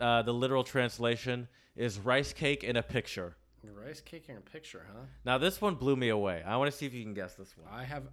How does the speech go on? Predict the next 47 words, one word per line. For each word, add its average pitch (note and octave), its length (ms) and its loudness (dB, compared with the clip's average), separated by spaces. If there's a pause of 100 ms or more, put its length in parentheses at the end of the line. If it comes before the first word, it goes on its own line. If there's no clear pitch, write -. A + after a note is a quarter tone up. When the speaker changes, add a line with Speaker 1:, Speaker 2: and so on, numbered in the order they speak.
(680)
Speaker 2:
rice C3+ 280 -14
cake F#3+ 260 -16
in C3+ 80 -10
a G#2+ 40 -12
picture. - 580 -16 (380)
Is - 80 -12
it G3 40 -4
like G3+ 180 0
s- C#3 60 -4
Speaker 1:
You're D#3 200 2
familiar F3+ 360 4
with E3 120 0
rice D3 280 4
cakes, G2+ 260 -2
right? D#3 140 2
Speaker 2:
Yeah. D3 240 0
Is C#3+ 180 -6
it, F#3+ 200 -10
is D#3 140 -10
it, G3 100 -10
like, F#3+ 220 -6
just - 240 -10
something F3+ 320 -8
that's C3 200 -10
normal? B2+ 640 -10 (1400)
Speaker 1:
<laughs> B2 500 0
See, C#3+ 240 0
that's D3 220 4
why C#3+ 240 6
I'm B2+ 400 2 (720)
Speaker 2:
I A#2+ 100 -8
have C3+ 200 -6
no B2+ 80 -6
idea. A#2 100 -6
Speaker 1:
flabbergasted B2+ 800 6
Speaker 2:
Okay. G2+ 40 -8
Speaker 1:
by A2 200 6
this G#2+ 200 -2
untranslatable. G#2 840 0
This C#3 160 4
Speaker 2:
Okay. E3 60 -2
Speaker 1:
is E3+ 60 0
another C#3+ 320 6
one B2+ 240 2
where A#2+ 100 2
I'm A#2 160 2
like, A2 380 0